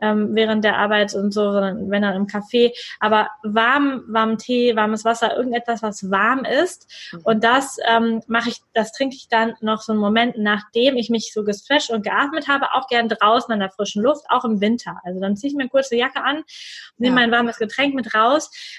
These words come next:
Speaker 1: hab diese frische, klare Luft und trinke das Warme. Das ist für mich so ein Gefühl von, ah, Geborgenheit, muckelig, äh, Entspannung. Und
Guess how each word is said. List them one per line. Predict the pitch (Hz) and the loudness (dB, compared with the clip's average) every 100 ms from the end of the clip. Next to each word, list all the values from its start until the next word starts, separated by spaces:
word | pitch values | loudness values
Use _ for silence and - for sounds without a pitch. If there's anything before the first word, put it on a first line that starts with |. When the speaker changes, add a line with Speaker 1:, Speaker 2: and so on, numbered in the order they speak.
| - | -6
Speaker 1:
hab | 247 | -2
diese | 254 233 | 0 0
frische, | 226 302 320 302 | 0 0 2 0
klare | 285 262 247 233 | 2 2 4 4
Luft | 294 339 - | 4 2 -4
und | 226 | -6
trinke | 247 294 247 | -4 -4 -4
das | 220 | -4
Warme. | 233 277 285 | 0 2 2
Das | 240 240 | -2 -2
ist | - | -4
für | 233 | 0
mich | 269 277 | 0 0
so | 247 | -2
ein | 233 | -2
Gefühl | 220 233 247 | -4 -6 -6
von, | 233 220 - - | -2 -2 -2 2
ah, | 226 226 214 208 | 4 4 2 2
Geborgenheit, | 226 233 220 208 | 2 2 0 0
muckelig, | 220 240 233 220 220 220 - | -2 -2 2 4 4 2 -6
äh, | 214 214 - | 0 0 2
Entspannung. | 330 339 - 254 285 339 392 - - - | 0 -2 2 2 4 0 -2 -12 -18 -12
Und | - 226 226 | 0 0 2